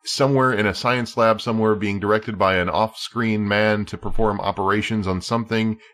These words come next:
inside a very large metal box that you don't know what it is, but, um, you can infer.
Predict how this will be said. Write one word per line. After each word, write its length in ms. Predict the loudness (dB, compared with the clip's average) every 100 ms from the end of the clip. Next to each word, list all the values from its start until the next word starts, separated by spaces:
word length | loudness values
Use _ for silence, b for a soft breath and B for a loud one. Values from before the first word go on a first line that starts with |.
| -10
inside 340 | -4 0 2
a 60 | 4
very 260 | 4 4
large 460 | 2 2 4 2 0
metal 320 | 0 0 -2
box 520 | -2 -2 -2 -6 -12 -8
that 120 | -6
you 160 | -4
don't 240 | -4 -2 0
know 100 | 2
what 100 | 2
it 100 | 2
is, 260 | 0 0
but, 240 | 0 -2 -2 B B B B -2
um, 540 | 0 2 0 -4 -8 -8
you 100 | -6
can 140 | -2
infer. 480 | -4 0 2 2